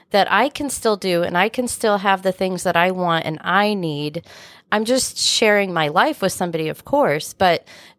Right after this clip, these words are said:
do we really understand when we break it all down what covenant biblical marriage looks like? And what that means is that you are saying yes to giving up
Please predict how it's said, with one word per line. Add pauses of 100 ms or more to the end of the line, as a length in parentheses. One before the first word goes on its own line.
(120)
do
we
really
understand (140)
when
we
break
it
all
down (360)
what (880)
covenant (300)
biblical
marriage
looks
like? (320)
And
what
that
means
is
that
you
are
saying (400)
yes (140)
to (220)
giving
up